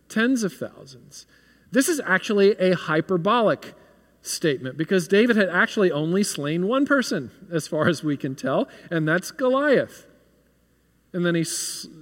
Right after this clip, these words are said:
you know, slew a, a, a wild beast in the wilderness, uh, some time ago, and God protected him.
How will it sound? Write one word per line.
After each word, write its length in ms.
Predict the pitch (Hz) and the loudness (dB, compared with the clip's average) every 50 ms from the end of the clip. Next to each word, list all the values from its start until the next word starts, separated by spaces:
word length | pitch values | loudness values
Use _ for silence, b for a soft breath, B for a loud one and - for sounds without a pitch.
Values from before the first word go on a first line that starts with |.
| 147 147 143 151 | -20 -20 -14 -10
you 100 | 175 160 | -8 -6
know, 160 | 139 135 139 | -4 -4 -4
slew 440 | - - - 170 160 165 170 156 139 | -6 -6 -4 -2 0 0 2 2 2
a, 340 | 135 131 131 127 135 135 | 2 0 0 -2 -2 -2
a, 40 | 131 131 - 139 | -2 -4 -4 -6
a 60 | 131 | -6
wild 380 | 131 139 151 156 151 151 147 | -4 -2 -2 -2 -2 -2 -2
beast 280 | 143 151 151 147 - - | 0 0 0 0 -2 -4
in 60 | 147 | -8
the 80 | 139 135 | -6 -4
wilderness, 640 | 139 156 151 147 139 131 135 131 127 - - - | -2 0 0 0 -2 -2 -4 -6 -8 -8 -10 -10
uh, 220 | - 139 131 127 127 | -8 -6 -4 -4 -4
some 220 | - - 139 139 | -4 -6 -6 -6
time 380 | 139 - 143 135 131 131 131 - B B B B B B B B | -6 -6 -6 -4 -4 -6 -8 -10 B B B B B B B B
ago, 600 | 175 170 156 143 135 131 147 139 139 139 135 135 | -14 -10 -8 -8 -4 -2 0 2 2 2 2 0
and 100 | 131 127 | -2 -4
God 240 | 147 143 135 131 - | -4 -4 -4 -4 -4
protected 480 | - 139 - - 151 143 - 151 131 | -6 -6 -2 -2 -2 -2 -2 -4 -4
him. 280 | 127 120 113 117 117 123 | -4 -6 -8 -10 -12 -14